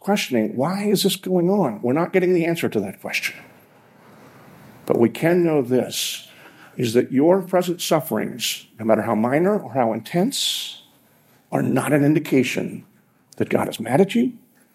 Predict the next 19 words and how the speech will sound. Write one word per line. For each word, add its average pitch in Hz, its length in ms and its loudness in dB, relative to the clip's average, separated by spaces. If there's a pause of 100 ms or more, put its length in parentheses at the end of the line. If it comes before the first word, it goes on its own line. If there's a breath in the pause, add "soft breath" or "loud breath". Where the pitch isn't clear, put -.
(840 soft breath)
that - 100 -8
God 104 180 2
is - 120 -2
against 135 440 0
you, 208 220 4 (640)
and 131 160 -4
that 110 120 -2
God 131 220 2
is 117 200 2
unable 123 420 0
to 120 140 -4
help 110 320 -8
you. - 200 -12 (1080)
God 135 200 2
is 120 100 2
working 131 320 0
out 143 160 0
his 160 140 0
purposes - 1000 -4